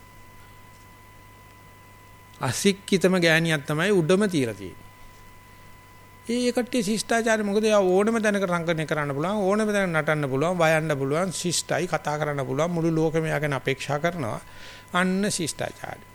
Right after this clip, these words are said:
අපේ ක්‍රමයේ ශිෂ්ටාචාරය කියලා කියන්නේ සීල ශික්ෂා වැඩි කෙනා, සමාධි ශික්ෂා වැඩි කෙනා, ප්‍රඥා ශික්ෂා වැඩි කෙනා.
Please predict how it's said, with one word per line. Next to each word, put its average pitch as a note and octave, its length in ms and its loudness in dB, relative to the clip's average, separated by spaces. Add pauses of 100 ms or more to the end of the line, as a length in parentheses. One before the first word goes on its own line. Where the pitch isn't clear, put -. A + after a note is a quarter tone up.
(420)
අපේ G#3+ 400 2
ක්‍රමයේ D3 400 0
ශිෂ්ටාචාරය C#3 760 2
කියලා C3 220 0
කියන්නේ C3 320 0
සීල F3+ 300 -2
ශික්ෂා D#3+ 460 -2
වැඩි C#3 240 -2
කෙනා, A#2 340 -4 (720)
සමාධි D3+ 480 2
ශික්ෂා D3+ 400 0
වැඩි B2+ 240 0
කෙනා, A2+ 320 2 (380)
ප්‍රඥා C3+ 420 -2
ශික්ෂා C3 400 -4
වැඩි G#2 220 -6
කෙනා. - 260 -12